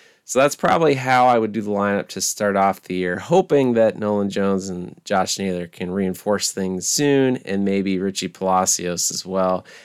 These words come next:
can come up and help at some point in a spot. You know, one of the things that I might consider if I were the Guardians is seeing if Arias can go between shortstop and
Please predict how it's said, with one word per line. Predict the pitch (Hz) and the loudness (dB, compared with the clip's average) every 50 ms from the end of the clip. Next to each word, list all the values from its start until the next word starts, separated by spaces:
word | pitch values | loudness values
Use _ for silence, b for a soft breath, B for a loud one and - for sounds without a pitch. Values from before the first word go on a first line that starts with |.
| B B B | B B B
can | B - 98 | B -8 -8
come | 95 - 104 95 | -6 -4 -4 -2
up | 90 87 85 - | -2 -4 -4 -4
and | - 87 | -6 -8
help | 92 95 92 90 87 - - _ b b b b b b b b - | -6 -4 -2 -2 -4 -4 -8 _ b b b b b b b b -6
at | 92 - | -4 -2
some | - - - 101 95 87 82 80 - _ _ | 0 0 2 2 0 0 -4 -8 -12 _ _
point | _ - 98 98 95 92 87 82 _ _ _ _ | _ -4 -2 0 0 0 -2 -4 _ _ _ _
in | - 98 95 | -8 -4 -4
a | 90 85 | -4 -4
spot. | - - - - - 90 85 78 - - _ B B B B B B B B B B B | -4 -6 -8 -4 -2 -2 -2 -2 -4 -6 _ B B B B B B B B B B B
You | - 127 | -2 2
know, | 127 139 147 147 143 | 4 4 6 6 4
one | 135 131 139 156 | 4 4 4 4
of | 165 | 2
the | 151 143 | 2 0
things | - 151 143 143 139 139 | 0 0 0 0 0 0
that | 135 127 | 2 4
I | 127 127 131 131 135 - | 4 4 4 4 2 0
might | - 120 120 123 117 | 0 0 0 0 0
consider | - 143 123 - - - 120 127 127 | 0 -2 -2 -2 -2 0 0 0 0
if | 120 117 | 0 2
I | 127 113 113 | 2 2 4
were | 113 113 | 4 2
the | 107 104 | 0 0
Guardians | 98 104 101 107 113 113 117 117 117 120 113 110 | 0 2 2 2 2 2 2 0 0 -2 -2 -2
is | 104 95 - | -2 -2 -2
seeing | - 110 110 110 110 107 | 0 0 0 0 0 2
if | 107 104 101 - - | 0 0 -2 -2 0
Arias | 98 101 104 107 117 120 123 127 127 - | 0 2 4 4 4 4 4 2 0 -2
can | - - 113 104 | -4 -2 -4 -2
go | 98 104 104 | 0 0 0
between | 104 104 104 98 - - 110 107 107 107 104 104 104 - - - - _ _ _ - _ | 0 -2 -4 -6 -4 -4 -2 0 0 0 0 0 -2 -4 -6 -12 -20 _ _ _ -20 _
shortstop | _ - - - 117 113 113 - - - - 117 110 107 107 - | _ -8 -4 -2 0 0 0 0 -2 -2 0 2 2 2 2 0
and | 107 101 101 101 104 - | -2 -2 -2 -4 -6 -8